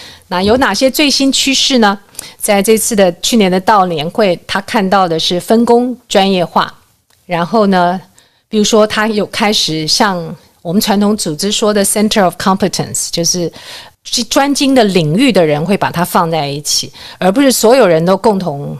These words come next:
几千人一起投票，甚至于有些人根本不知道他在投什么啊。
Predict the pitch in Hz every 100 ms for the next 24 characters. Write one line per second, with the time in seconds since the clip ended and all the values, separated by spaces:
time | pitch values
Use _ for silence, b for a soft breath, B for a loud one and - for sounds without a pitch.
0 | - - 151 - 233 196 202 - 160 -
1 | 160 165 208 180 147 - - 196 202 180
2 | 170 156 156 - 208 190 185 190 160 -
3 | - 196 196 190 175 196 185 165 160 151
4 | 147 117 - 156